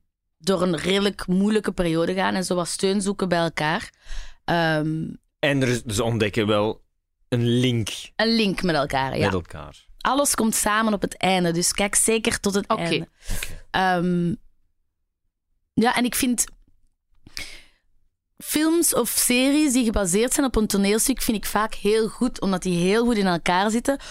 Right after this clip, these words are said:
Speaker 1: omdat je in een toneelstuk zo weinig tools hebt. Ehm,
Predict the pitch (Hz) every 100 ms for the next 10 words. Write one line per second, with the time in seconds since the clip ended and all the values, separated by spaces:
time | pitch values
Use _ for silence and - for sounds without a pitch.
0 | - - 208 208 220 196 185 180 180 220
1 | - 233 196 165 208 233 196 190 214 -
2 | - 220 226 240 277 - - - - _
3 | _ _ - 180 180 180 175 170